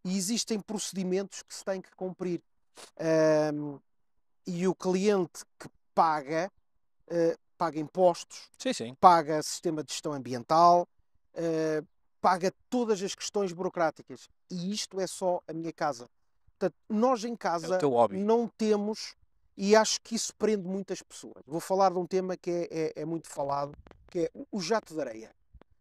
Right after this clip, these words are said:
Speaker 1: Eh, a-, as pessoas se-, entendem que jato de areia é a única alternativa, a única que é certa, a única forma de fazer um restauro conforme deve ser, do tudo direitinho,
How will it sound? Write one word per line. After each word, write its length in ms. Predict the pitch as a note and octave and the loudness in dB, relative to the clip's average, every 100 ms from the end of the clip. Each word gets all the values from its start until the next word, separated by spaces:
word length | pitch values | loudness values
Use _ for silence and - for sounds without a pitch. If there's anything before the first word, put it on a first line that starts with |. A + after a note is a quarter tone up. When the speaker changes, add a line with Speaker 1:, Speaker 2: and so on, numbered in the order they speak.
| _ _ _ _ | _ _ _ _
Speaker 1:
Eh, 460 | F#3 F3 E3+ G#3 G#3+ | 4 4 4 0 -2
a-, 40 | A3+ | 0
as 140 | - | 0
pessoas 800 | - - - B3+ C#4 C4+ B3 - - _ _ _ _ _ _ - | -4 -8 -2 2 4 4 0 -6 -10 _ _ _ _ _ _ -12
se-, 200 | G#3 - A3+ | -8 -6 -4
entendem 540 | G3+ - A#3+ B3 A#3+ A#3 | -4 4 4 6 2 2
que 200 | - G#3+ | -6 -6
jato 340 | D3 G#3+ - | -2 -2 -2
de 80 | G3 | -2
areia 260 | G3+ G#3 G#3 | -2 0 0
é 80 | G3+ | 0
a 40 | |
única 420 | F#3 A3 G#3 - | -2 -4 -6 -4
alternativa, 640 | F#3+ F#3 F3+ E3 G3 F3+ D3 | -4 -4 -12 -12 -12 -4 -2
a 20 | |
única 400 | E3 A#3+ A3+ G#3 | -2 -6 -6 -10
que 100 | G3+ | -10
é 40 | |
certa, 460 | F3+ - F#3+ F3+ F#3 _ _ | -10 -6 -8 -8 -12 _ _
a 100 | - | -4
única 420 | E3 A#3 B3 A3+ G#3 | 0 2 2 0 -4
forma 480 | - G#3 G#3+ G#3 | 0 0 0 -2
de 60 | F#3+ | -10
fazer 460 | - F3+ C#3+ G3+ G3 | -10 -10 -4 -4 -4
um 100 | F3+ | -6
restauro 480 | - - F3+ F#3 - _ - | -8 -4 -2 -2 -8 _ -8
conforme 380 | F#3 - G3 F#3 | -8 -2 -2 -2
deve 160 | F3 | -6
ser, 240 | - G3 F3+ | -6 -6 -6
do 140 | E3+ | -6
tudo 320 | - G#3+ F3 | -10 -12 -10
direitinho, 760 | E3+ G3+ F#3+ E3+ - F3+ F3+ | -10 -8 -8 -10 -8 -8 -6